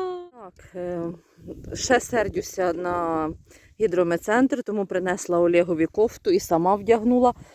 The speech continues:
халат, потому що, потому що трохи, трохи бере по плечах. Так, стосовно насіння, так як я вже сказала, що цю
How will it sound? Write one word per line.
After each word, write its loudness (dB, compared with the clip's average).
халат, 4
потому -8
що, -6
потому -4
що 2
трохи, 0
трохи -2
бере 4
по -4
плечах. -4
Так, 6
стосовно 4
насіння, 0
так -2
як 0
я 4
вже -2
сказала, 4
що -2
цю 0